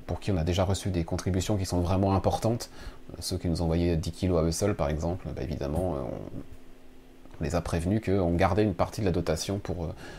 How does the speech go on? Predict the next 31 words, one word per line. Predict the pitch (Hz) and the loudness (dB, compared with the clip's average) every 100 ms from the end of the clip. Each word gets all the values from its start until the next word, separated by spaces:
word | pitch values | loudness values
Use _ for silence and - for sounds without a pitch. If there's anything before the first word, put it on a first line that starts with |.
| - | -12
pour | - | -6
faire | 92 90 | -4 -2
quelque | 95 90 | 0 2
chose | 107 101 | 4 4
au | |
moment | 92 95 | 4 6
de | |
Noël, | 98 104 110 107 | 6 8 6 6
par | - 82 | -2 -4
exemple. | 87 92 92 - - - - - - | -2 -4 -6 -10 -16 -16 -16 -18 -10
Euh, | - - - - - - - - - - - - - - 85 | -6 -6 -6 -10 -12 -12 -14 -14 -16 -16 -16 -16 -14 -10 -8
donc, | - 73 - | -8 -8 -6
euh, | 60 - - | -8 -6 -6
voilà. | - - - - - - - - - - - - - - | -8 -10 -16 -20 -18 -18 -18 -18 -20 -20 -18 -18 -14 -6
Euh, | 85 80 76 - - | -4 -2 -4 -6 -6
je | 90 | -2
ne | 90 | 4
sais | - | 8
pas | 139 | 8
si | - | 8
c'est | 104 | 10
mérité, | 120 110 143 | 10 10 8
mais | 147 | 6
en | |
tout | 98 | 6
cas, | 101 | 2
ça | 95 | 2
fait | |
plaisir | 85 90 82 101 117 | 0 2 4 2 2
de, | 85 | 0
de, | 80 78 78 | 0 0 -2